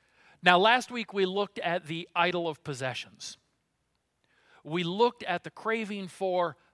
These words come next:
a little bit more, or security through our finances, and how that can squeeze God out in our daily decision making.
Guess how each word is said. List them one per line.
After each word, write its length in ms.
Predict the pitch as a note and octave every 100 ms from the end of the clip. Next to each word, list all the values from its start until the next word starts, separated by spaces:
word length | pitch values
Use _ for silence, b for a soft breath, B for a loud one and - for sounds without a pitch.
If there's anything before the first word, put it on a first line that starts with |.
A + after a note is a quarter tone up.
| b
a 100 | -
little 360 | D#3+ F3 G#3 A3+
bit 260 | E3+ F#3+ F#3
more, 540 | C#3 C3+ A2+ - - _ _ _ _ B B -
or 460 | F#3 F#3 E3+ D3 _
security 720 | - - - C4+ C#4 G3 D3+
through 340 | C3+ G3 G3 G3+
our 220 | F#3+ F3+
finances, 960 | - G3 G3+ D3 A2+ - - - - _ _ _ B B B B B
and 160 | - E3+
how 240 | E3+ G3+
that 340 | G3+ G3+ B3+ G#3+
can 200 | F#3+ E3+
squeeze 500 | - - F#3+ G#3+ G#3
God 260 | G#3 G#3
out 240 | G#3+ C4 D3
in 140 | D3
our 140 | D3 D3
daily 440 | D3 F3 F3 F3
decision 540 | E3+ D#3+ B3 E3 C3+
making. 420 | A2 A2 - A2+